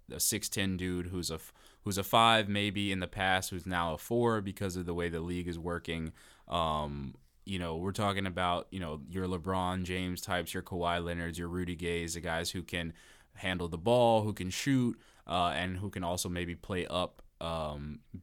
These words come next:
based on their strength and guard in the post, uh, guard some fours. Um, you know, there aren't that many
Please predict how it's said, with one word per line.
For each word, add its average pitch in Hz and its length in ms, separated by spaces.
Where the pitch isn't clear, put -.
based 92 280
on 85 140
their 82 120
strength 139 440
and 92 160
guard 90 320
in 82 120
the 80 60
post, 135 540
uh, 87 360
guard 90 280
some 80 160
fours. 95 600
Um, 78 320
you 90 100
know, 87 180
there 98 220
aren't 123 220
that 98 220
many 98 560